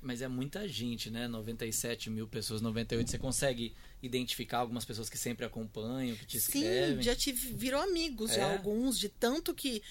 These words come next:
Speaker 2: todo dia me manda bom dia, boa tarde, boa noite, pergunta se eu, se eu sumo, assim, às vezes, "O que que aconteceu? Você tá bem?", não sei o quê.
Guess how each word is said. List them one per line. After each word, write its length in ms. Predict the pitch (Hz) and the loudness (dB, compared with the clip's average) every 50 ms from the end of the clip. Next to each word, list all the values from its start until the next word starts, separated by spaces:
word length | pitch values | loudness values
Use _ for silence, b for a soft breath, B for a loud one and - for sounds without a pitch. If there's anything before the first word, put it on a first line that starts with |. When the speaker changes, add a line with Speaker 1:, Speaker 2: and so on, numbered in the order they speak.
| B B | B B
Speaker 2:
todo 240 | - 240 285 277 339 | 4 4 4 4 2
dia 160 | 285 294 320 | 4 4 4
me 140 | 285 285 277 | 4 4 4
manda 220 | 269 269 269 262 | 4 4 4 4
bom 160 | 240 254 254 | 2 4 2
dia, 200 | 254 226 240 254 | 2 2 2 2
boa 120 | 247 247 247 | 2 2 2
tarde, 260 | - 262 240 247 226 | 4 4 2 2 2
boa 160 | 214 233 226 | 0 0 2
noite, 340 | 226 226 226 240 233 - 254 B B B B B - | 2 2 2 2 0 -2 -4 B B B B B 6
pergunta 440 | 247 233 240 226 254 262 254 262 240 | 8 8 8 8 4 4 4 6 6
se 100 | 233 - | 6 8
eu, 320 | 247 240 240 233 220 208 196 196 202 - - | 8 8 8 8 6 2 -2 -6 -6 -4 2
se 120 | - - | 4 4
eu 80 | 233 233 | 4 6
sumo, 300 | 233 - - 254 240 226 | 4 4 4 4 2 2
assim, 180 | 202 214 - 208 | 2 0 0 0
às 140 | 202 190 | -2 -2
vezes, 380 | 185 202 233 262 302 233 208 - | 0 2 4 4 4 2 0 -6
"O 40 | B B B B B | B B B B B
que 140 | - - 277 | -4 -2 2
que 60 | 277 | 2
aconteceu? 380 | 285 269 277 254 - - 269 247 | 4 4 4 4 6 6 6 6
Você 140 | 254 - 247 | 6 4 4
tá 160 | - 262 240 | 2 2 2
bem?", 240 | 214 226 254 254 247 | 4 4 4 4 4
não 80 | 240 | 2
sei 160 | 262 - 269 | 2 4 2
o 60 | 247 254 | 2 4
quê. 240 | - 285 262 262 | 4 4 4 4